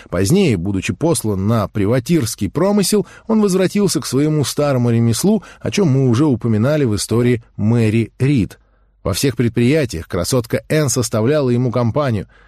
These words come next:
и когда им предстояло какое-нибудь пиратское дело, не было никого, кто поспевал бы впереди неё или был более отважен. А особенно, когда их захватили.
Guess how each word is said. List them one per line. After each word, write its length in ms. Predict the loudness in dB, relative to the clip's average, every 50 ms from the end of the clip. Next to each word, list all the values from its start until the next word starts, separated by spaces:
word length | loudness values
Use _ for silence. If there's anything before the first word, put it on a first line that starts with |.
| _ _ -12
и 80 | -6
когда 340 | -4 -2 -2 0 0 2 2
им 100 | 0 0
предстояло 600 | 0 -2 -2 -2 -2 0 0 2 2 0 0 -2
какое-нибудь 520 | -2 -4 -2 0 0 0 2 2 0 0
пиратское 540 | 0 -2 -2 0 -2 -2 -4 -4 -2 0 0
дело, 380 | 2 2 2 2 2 0 -2 -4 -10 -16 -4
не 220 | 0 0 2 2 2
было 260 | 2 2 2 2 2
никого, 720 | 2 2 2 0 0 0 -2 -2 0 0 0 0 0 0
кто 220 | -4 -4 -4 -4 -4
поспевал 560 | -2 -4 -6 -2 -2 -2 0 0 0 0 0
бы 100 | -2 -4
впереди 480 | -4 -2 -2 0 0 0 0 0 0 2
неё 380 | 2 2 2 2 2 0 -2 -4 _ _ _ _ _ _ _ _ _ _ -4
или 200 | -2 0 0 2
был 340 | 2 2 2 2 0 -2 -4 _ _ -10
более 460 | -6 -2 0 0 0 0 0 -2 -4
отважен. 600 | -6 -8 -12 -10 -6 -4 -2 -2 -2 -4 -6 -10 -14 _ _ _ _ _ _ -6
А 160 | -4 -2 -2
особенно, 580 | -2 -2 0 0 0 0 -2 -2 -2 -4 -6
когда 320 | -6 -6 -4 -2 0 0 -2
их 400 | -2 0 0 0 0 0 0 -2
захватили. 720 | -4 -4 -4 -4 -2 -2 -2 -2 0 0 0 0 0 -4